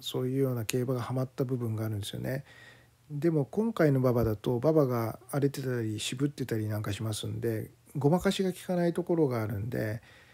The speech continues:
まあ、本当に他の馬たちが苦しんでくれて、直線ばったりとかだったら赤い糸はまる可能性もあるんですけれども、ただ赤い糸自体もちょっと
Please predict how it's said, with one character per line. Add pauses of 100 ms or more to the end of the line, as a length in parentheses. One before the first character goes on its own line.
(400)
ま
あ、
本
当
に
他
の
馬
た
ち
が
苦
し
ん
で
く
れ
て、
直
線
ば
っ
た
り
と
か
だ
っ
た
ら
赤
い
糸
は
ま
る
可
能
性
も
あ
る
ん
で
す
け
れ
ど
も、
た
だ (460)
赤
い
糸
自
体
も
ち
ょ
っ
と